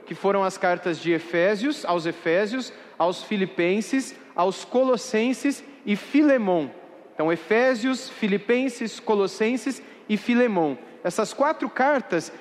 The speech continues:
ele escreveu quando ele estava preso em Roma durante o, a sua terceira viagem missionária. Nós estamos estudando no culto a primeira epístola de Paulo aos Tessalonicenses,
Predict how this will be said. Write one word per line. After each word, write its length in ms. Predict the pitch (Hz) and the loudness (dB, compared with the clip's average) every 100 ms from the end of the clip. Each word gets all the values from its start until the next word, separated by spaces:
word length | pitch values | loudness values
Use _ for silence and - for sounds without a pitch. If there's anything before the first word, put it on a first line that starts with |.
| - | -2
ele 140 | 208 220 | 0 0
escreveu 420 | - 220 208 226 | 0 0 2 0
quando 160 | 240 | 0
ele 120 | 226 220 | -2 0
estava 260 | 233 220 | 0 0
preso 400 | 226 226 233 202 | 0 0 2 0
em 100 | 202 | -2
Roma 580 | 180 165 208 240 208 156 - - - | -2 0 2 4 2 0 -6 -20 -8
durante 440 | 175 214 226 226 247 | 0 2 2 0 0
o, 320 | 240 214 - | 2 2 -2
a 80 | 196 | -4
sua 180 | 269 262 | -2 -2
terceira 680 | - - 294 277 302 311 | -4 -4 0 0 2 2
viagem 400 | 226 208 196 175 | 4 2 2 0
missionária. 640 | 175 170 185 160 156 139 123 - - - - | -2 -2 -2 2 2 0 -4 -10 -20 -16 -2
Nós 220 | 196 196 | 0 0
estamos 320 | 196 233 233 | 0 0 0
estudando 760 | 226 - 196 208 220 196 175 143 | -4 -4 0 2 2 2 2 2
no 160 | 165 | -2
culto 640 | 160 233 277 247 - 165 123 - - | -2 2 4 2 0 -4 -4 -8 -2
a 180 | 160 160 | 0 0
primeira 420 | 160 202 233 262 | 0 2 4 4
epístola 520 | 254 - 247 247 226 | 2 -2 -2 0 0
de 80 | 185 | 0
Paulo 240 | 180 226 226 | 0 2 2
aos 120 | 220 | 0
Tessalonicenses, 1080 | 233 - 226 208 190 240 262 247 - 139 | -2 0 0 0 -2 0 0 0 -6 -10